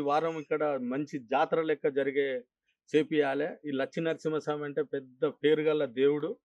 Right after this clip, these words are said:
మంచి దేవుడు. మళ్ళీ అందులోటి ల్యాండ్ ఉన్నది, మన దేవుడు కూడా పేద దేవుడు కాదు, ఉన్నంత అంత దేవుడు. ఇన్ని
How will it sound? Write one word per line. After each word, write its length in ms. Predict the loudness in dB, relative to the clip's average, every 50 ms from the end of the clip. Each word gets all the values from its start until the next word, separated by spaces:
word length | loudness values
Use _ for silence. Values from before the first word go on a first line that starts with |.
| _ _ _ _ _ _ _ _ -8
మంచి 320 | -6 -6 -4 -2 -4 -2
దేవుడు. 360 | 0 2 2 2 2 2 0 -2 -4 -4 -2
మళ్ళీ 180 | -2 -2 0 -2
అందులోటి 440 | -2 -4 -2 -2 -2 -2 -2 -4 -2 0 2
ల్యాండ్ 280 | 4 4 4 2 2
ఉన్నది, 340 | 0 0 0 -2 -2 -4 -6 -8 -10 _ _ -12 -10
మన 160 | -8 -8 -8 -6 0 2
దేవుడు 220 | 2 2 2 -2
కూడా 200 | -4 -4 -6 -6 -6 -6
పేద 180 | -6 -4 -4 -4 -2 -2
దేవుడు 220 | -2 -2 -4 -6 -6 -8
కాదు, 220 | -8 -8 -6 -8 -8 -8 -10 _ -8
ఉన్నంత 380 | -6 -4 -2 -2 -2 -2 -4
అంత 300 | -4 -4 -4 -6 -6 -6 -4 -2 0
దేవుడు. 260 | 0 0 0 -4 -8 -12 -14 _ _ _ _ _ _ _ -20 _ -8
ఇన్ని 240 | -6 -4 -2 -2